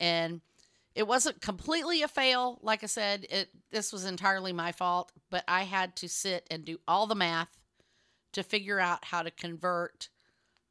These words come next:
that cute card into the size of a traditional American size card.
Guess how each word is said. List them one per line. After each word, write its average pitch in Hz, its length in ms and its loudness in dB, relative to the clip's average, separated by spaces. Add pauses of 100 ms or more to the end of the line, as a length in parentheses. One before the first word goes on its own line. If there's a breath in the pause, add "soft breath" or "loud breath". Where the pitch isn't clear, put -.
(160)
that 190 300 4
cute - 260 -8
card 165 560 2 (340)
into 175 720 -4 (640)
the 170 100 -4
size 165 360 -2
of 156 80 -14
a 151 80 -10 (160)
traditional 156 560 -10
American 147 440 -8
size 131 280 -10
card. 135 340 -12